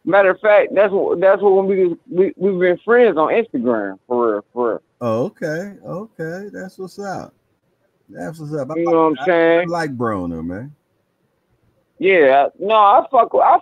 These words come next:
Speaker 1: fuck with him. I don't fuck with him like that, but you know what I'm saying? You know what I'm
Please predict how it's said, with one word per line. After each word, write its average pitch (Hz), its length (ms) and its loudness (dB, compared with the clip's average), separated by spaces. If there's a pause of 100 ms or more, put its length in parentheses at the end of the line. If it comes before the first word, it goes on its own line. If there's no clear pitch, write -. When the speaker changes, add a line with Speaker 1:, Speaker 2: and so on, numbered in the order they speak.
Speaker 1:
fuck 226 180 2
with 233 200 4
him. 233 120 0
I 262 100 4
don't 277 140 4
fuck 190 200 0
with 165 160 2
him 139 60 2
like 131 320 2
that, 160 380 0
but 120 320 0
you 208 100 -14
know 156 180 2
what 143 40 0
I'm 139 140 -6
saying? 156 400 2
You 185 60 -4
know 196 100 2
what 180 60 2
I'm 165 60 -6